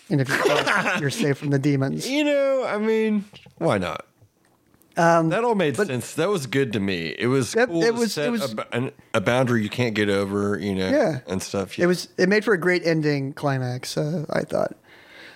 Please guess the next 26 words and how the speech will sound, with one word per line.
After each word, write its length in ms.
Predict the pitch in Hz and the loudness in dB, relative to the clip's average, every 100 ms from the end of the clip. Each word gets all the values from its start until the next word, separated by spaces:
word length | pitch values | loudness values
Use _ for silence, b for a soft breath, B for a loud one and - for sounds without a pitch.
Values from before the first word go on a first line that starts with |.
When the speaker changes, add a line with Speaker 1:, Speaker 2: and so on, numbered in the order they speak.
| B | B
Speaker 1:
But 540 | 160 170 156 147 - B B B - | 0 4 4 2 -8 B B B 0
you're 180 | 175 | 2
right 240 | 175 196 214 | 4 2 2
about, 400 | 175 165 156 151 | 2 2 2 0
um, 500 | 156 143 135 131 127 _ _ - | 0 2 -2 -4 -8 _ _ -4
this 220 | 160 165 | 0 0
being 240 | 180 160 | 2 2
more 200 | 151 143 139 | 2 2 0
than, 140 | 131 | 0
like, 160 | 131 131 | -2 -4
a 40 | |
slasher, 400 | - 175 156 - | -2 0 0 0
more, 160 | 151 147 | 0 0
this 160 | 160 - | -2 -4
being 220 | 143 131 | -4 -2
more 200 | 131 127 | -2 0
than, 400 | 131 127 156 170 - | 0 -2 -4 -8 0
um, 480 | 151 135 135 131 139 _ | 2 4 0 -2 -10 _
a 180 | - 165 | -2 0
possession 500 | 156 147 135 160 156 143 | 2 0 2 0 2 2
movie, 380 | 139 135 135 127 b b b | 2 0 -2 -6 b b b
because 360 | 160 175 151 151 | -2 2 2 0
there 200 | 147 160 | 0 0
are 40 | |
parts 420 | 151 165 170 170 170 | 2 2 0 0 0
where 420 | 147 139 131 | 2 2 0